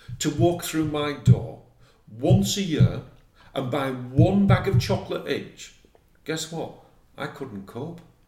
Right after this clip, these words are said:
So why on earth do I need to look further to find business? It's all on my doorstep.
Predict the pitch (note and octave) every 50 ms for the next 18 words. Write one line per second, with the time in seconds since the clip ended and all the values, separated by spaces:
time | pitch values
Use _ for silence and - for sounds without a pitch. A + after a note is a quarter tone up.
0 | _ _ _ _ _ _ _ _ - - C#3+ C#3+ E3 F3+ F#3 F#3 F#3 F3+ F3 E3+
1 | F3 F#3 F3+ F3+ - D3 C#3+ C#3+ D3+ D#3 D3 C#3 C#3+ D3 D#3 E3 E3+ E3+ - C3
2 | A#2+ A#2+ A2+ - - - - - C#3+ D#3 E3 D#3+ - - - - - - - _
3 | _ _ _ _ _ - - - - - _ - - - - - E3+ - C#3 A#2
4 | G2 - G#2 B2+ C#3+ - - - - - - _ _ - - _ - - - -
5 | _ _ _ - G#3+ A#3+ A#3+ - C3+ A#2 - - - _ _ _ _ _ - -
6 | - - C#4 D#4+ D4+ G#3 C3+ - - F3 C4 D4 - - - - -